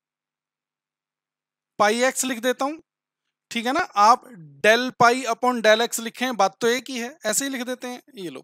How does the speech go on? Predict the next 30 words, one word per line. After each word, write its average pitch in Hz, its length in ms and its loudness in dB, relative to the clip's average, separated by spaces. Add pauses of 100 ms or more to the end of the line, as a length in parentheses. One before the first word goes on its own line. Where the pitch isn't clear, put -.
(100)
पाई 175 200 -2
एक्स, 147 200 -10
with 190 160 -4
respect 202 320 -6
to 214 100 0
x - 180 -4
हम 214 100 -10
डिफरेंशिएशन 190 540 -10
कर 151 140 -10
रहे 135 140 -16
हैं, 143 120 -20 (640)
तो 247 80 -2
ये 254 140 0
है 269 160 0
हंड्रेड 240 360 2
एक्स, - 320 0 (320)
हम 254 240 0
with 254 220 -2
respect 262 320 -2
to 277 120 0
x 277 260 2
कर 233 120 -2
रहे 190 220 -6
हैं, 180 100 -4
तो 175 120 -8 (100)
हंड्रेड 226 420 -4
ऐसे 233 320 -2
ही 233 60 -6
लिख 220 160 -10
देंगे, 247 360 -6